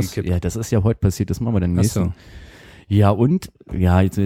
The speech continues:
Speaker 1: wo du es angesprochen hast, kommen wir, bleiben wir aktuell.
Speaker 2: Komm.
Speaker 1: Und jetzt so Betreuungsgeld?
Speaker 2: Ja, finde ich, weiß ich, äh, es ist eine schwierige
Speaker 1: Statement, Statement,
Speaker 2: Statement, Statement. Ich, ich, ja,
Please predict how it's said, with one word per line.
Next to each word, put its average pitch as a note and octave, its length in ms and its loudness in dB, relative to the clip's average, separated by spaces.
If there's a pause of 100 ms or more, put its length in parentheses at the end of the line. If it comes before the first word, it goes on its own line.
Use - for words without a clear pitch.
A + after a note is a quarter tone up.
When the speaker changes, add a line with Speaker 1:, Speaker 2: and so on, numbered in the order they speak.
Speaker 1:
wo F#2+ 60 0
du F#2+ 60 0
es - 80 -8
angesprochen A#2 560 0
hast, A#2 200 -2
kommen G2+ 160 -4
wir, F#2+ 60 0
bleiben F2+ 220 -2
wir F2 120 -6
aktuell. - 460 -10 (220)
Speaker 2:
Komm. A#2+ 140 4
Speaker 1:
Und C#3+ 160 -6
jetzt - 220 -2
so C3 140 2
Betreuungsgeld? G#2+ 800 -2 (160)
Speaker 2:
Ja, G2 220 0
finde G2+ 280 -2
ich, - 180 -10
weiß G#2+ 140 2
ich, G2+ 220 -4 (120)
äh, G#2+ 240 -4 (460)
es A2 80 -4
ist B2 260 -2
eine B2 280 -2
schwierige B2+ 400 0
Speaker 1:
Statement, A#2 220 0
Statement, A2+ 500 -2 (160)
Speaker 2:
Statement, B2 500 0
Statement. A#2+ 460 -6
Ich, A#2+ 140 -2
ich, - 400 -6 (1200)
ja, A2 60 -2